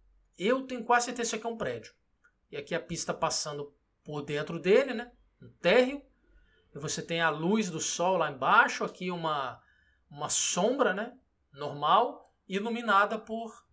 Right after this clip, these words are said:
por isso aqui tudo em volta. E aqui você tem sombras e o sol batendo aqui. Puta, que negócio da hora, cara.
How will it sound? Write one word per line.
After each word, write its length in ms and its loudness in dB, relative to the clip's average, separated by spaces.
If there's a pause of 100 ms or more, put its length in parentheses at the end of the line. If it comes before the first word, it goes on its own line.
por 100 -4
isso 200 -2
aqui 160 -8
tudo 420 -6
em 100 -8
volta. 400 -2
E 100 -2
aqui 200 -4
você 220 -8
tem 340 -12 (260)
sombras 920 0
e 60 -8
o 80 -6
sol 380 0
batendo 480 -4
aqui. 500 -12
Puta, 300 -8
que 220 -12
negócio 500 -8
da 100 -10
hora, 280 -8
cara. 340 -20